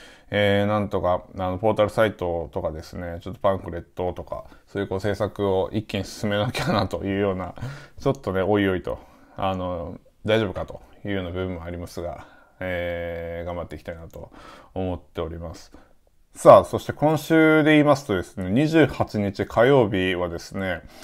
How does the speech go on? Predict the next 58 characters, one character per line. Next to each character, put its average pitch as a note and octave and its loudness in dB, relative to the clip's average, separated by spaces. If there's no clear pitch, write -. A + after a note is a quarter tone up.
あ F#2 2
の F#2 0
ー、 - -2
ま B2+ 2
あ、 - -2
振 D3 2
り C#3+ 2
休 D3+ 4
を C#3+ 4
い C3 2
た C3 2
だ C3+ 6
い C3+ 0
て D3+ 2
は A#2 6
い F#2+ 0
た G#2 0
ん G2+ -2
で F#2 -4
す - -16
け G#2 -4
れ F#2 -2
ど F#2+ -4
も、 A2+ 2
仙 G3+ 2
台 D3+ 6
の F#2+ 0
イ F2 -2
ベ F2+ -4
ン F#2 -6
ト F2+ -6
に F2+ -6
行 - -10
っ - -20
て - -4
ま G2 -2
い F#2+ -2
り G2+ -2
ま G#2 -2
し - -18
た。 F#2+ -4
仙 C#3+ 0
六 C#3+ 0
と C#3 -2
い F2+ 0
う - -6
で E2 -8
す - -20
ね、 F2+ -4
あ F2+ -2
の、 F2 -4
栗 D#3+ 2
原 E3 0
市 F2+ -4
に F2+ -8
で E2+ -8
す - -12
ね、 F2 -8